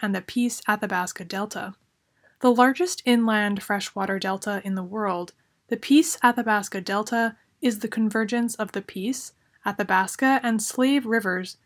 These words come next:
at Lake Athabasca, and is situated partially within the boundaries of Wood Buffalo National Park. Water levels in the delta are falling as a result of oil sands development and upstream hydroelectric projects.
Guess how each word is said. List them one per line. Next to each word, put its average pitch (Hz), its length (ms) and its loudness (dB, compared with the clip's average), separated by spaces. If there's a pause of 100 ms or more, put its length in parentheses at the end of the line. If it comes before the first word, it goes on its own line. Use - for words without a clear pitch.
(180)
at 214 240 0
Lake 208 180 -2
Athabasca, 196 800 -4 (360)
and 220 160 0
is 240 140 2
situated 269 500 2
partially 226 600 -2
within 208 340 0
the 196 60 0
boundaries 185 580 -4
of 196 220 -8
Wood 185 180 -6
Buffalo 180 360 -6
National 175 420 -12
Park. - 380 -12 (920)
Water 262 280 6
levels 220 400 4
in 226 160 -2
the 214 80 2
delta 202 400 -2
are 208 240 -2
falling 190 640 -2
as 214 160 -4
a 220 40 -4
result 226 400 0
of 302 120 2
oil 226 240 2
sands 220 320 -2
development 220 580 -2 (340)
and 220 180 -2
upstream 240 500 2
hydroelectric 196 760 -2
projects. 180 600 -8